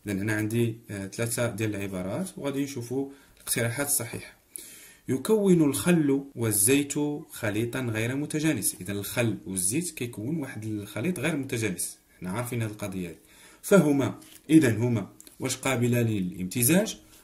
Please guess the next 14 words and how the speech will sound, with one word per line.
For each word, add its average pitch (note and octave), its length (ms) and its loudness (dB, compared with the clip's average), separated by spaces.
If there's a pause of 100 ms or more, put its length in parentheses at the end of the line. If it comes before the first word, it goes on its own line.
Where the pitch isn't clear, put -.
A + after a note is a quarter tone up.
(140)
أو C3+ 100 2
لا C3+ 100 4
غير C#3 220 2
قابلان C3 520 0
للامتزاج A#2+ 920 0 (300)
ولا A3 200 2
مذابان؟ F3+ 640 8 (480)
إذن F#3 180 0
هنا A#2 300 0 (180)
بطبيعة A2 240 0
الحال A2+ 540 -4
الجواب G#2+ 300 -4
الصحيح A2 400 -6
وهو G#2 320 -6